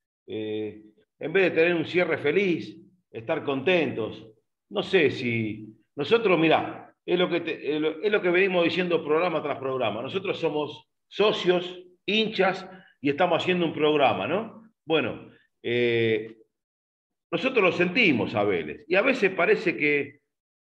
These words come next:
no sé si la actitud, la palabra, no sé, parece que estos jugadores, lo de hoy, eh, lo de hoy, va, lo de ayer, lo de hoy digo de la calentura que tenemos, parece que no sienten, eh, terminar un fin de año bien,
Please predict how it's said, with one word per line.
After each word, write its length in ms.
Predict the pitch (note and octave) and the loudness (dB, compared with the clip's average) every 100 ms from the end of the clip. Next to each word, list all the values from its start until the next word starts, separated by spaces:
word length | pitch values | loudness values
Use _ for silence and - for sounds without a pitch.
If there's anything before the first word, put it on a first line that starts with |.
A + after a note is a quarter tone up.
| _ | _
no 100 | A3+ | -8
sé 120 | G#3+ | -6
si 140 | - D#3 | -4 0
la 80 | C#3 | 0
actitud, 560 | B2+ D3 - G#3 F3 | 0 -2 2 4 6
la 160 | C3 A#2 | 4 4
palabra, 560 | B2 E3+ D3+ B2+ C#3 G#3+ | 4 4 4 4 2 -2
no 140 | A#3+ | -4
sé, 380 | C3 F#2 - - _ _ | -4 -6 -6 -16 _ _
parece 320 | C#4 B3+ G#3+ | -2 2 2
que 100 | F#3 | 2
estos 240 | F#3 F#3+ | 0 -2
jugadores, 800 | - E3+ F3 G#3+ A3 F3+ D#3+ - - _ _ _ _ _ | -2 2 6 8 6 4 -2 -10 -20 _ _ _ _ _
lo 180 | A#2+ C3+ | -4 0
de 100 | E3 | 4
hoy, 360 | F3+ A#2+ A2 - | 4 4 0 -4
eh, 200 | B2+ A#2+ | -2 0
lo 160 | A#2+ | 0
de 120 | A#2+ A#2+ | -2 -2
hoy, 160 | F#2+ | -2
va, 360 | F#2 A2 - - | -2 -4 -4 -12
lo 80 | G#2 | -4
de 80 | A2 | -2
ayer, 520 | G#2+ D3+ A2 - - _ _ _ - | 0 0 0 -4 -18 _ _ _ -6
lo 100 | A#2 | 0
de 120 | D3 | 4
hoy 120 | F3 | 4
digo 240 | D#3 E3 | 4 4
de 60 | C3+ | 4
la 100 | A#2 | 2
calentura 420 | A2 A2+ A#2 C#3 | 0 -2 -2 -4
que 100 | A2+ | -4
tenemos, 520 | G2 G#2+ F2+ D#2 - _ | -6 -6 -8 -12 -16 _
parece 320 | - D4 - G#3+ | -4 -2 0 4
que 120 | G#3+ | 4
no 100 | G#3 | 4
sienten, 1040 | - B3+ G#3+ D3 C3 A#2+ A#2 - - - - | 2 4 4 4 2 2 -2 -8 -18 -16 -6
eh, 460 | A2+ G#2+ G#2 G2+ - | -2 0 -2 -2 -4
terminar 400 | C#3 D3+ E3+ D#3 | -2 0 2 2
un 80 | C#3 | -2
fin 180 | D3 | -2
de 80 | D3 | -2
año 200 | D3+ C#3 | 0 0
bien, 580 | F3 G#3 F3 D3 - - | 2 4 2 -2 -8 -18